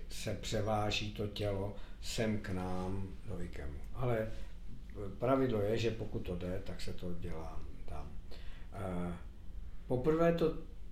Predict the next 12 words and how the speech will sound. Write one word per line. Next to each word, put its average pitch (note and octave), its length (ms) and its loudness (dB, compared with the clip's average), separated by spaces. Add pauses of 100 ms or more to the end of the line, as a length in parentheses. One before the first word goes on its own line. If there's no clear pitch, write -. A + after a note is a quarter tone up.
(300)
ten A#2+ 240 2
orgán C3 460 4
vidí A#2 380 2
ten B2 220 4
operatér A#2+ 680 2
až G#2 160 0
tady A2 280 0
na A#2 100 2
operačním A2 560 0
sále, F#2+ 380 2
protože A2 460 0 (600)
proto A#2 680 2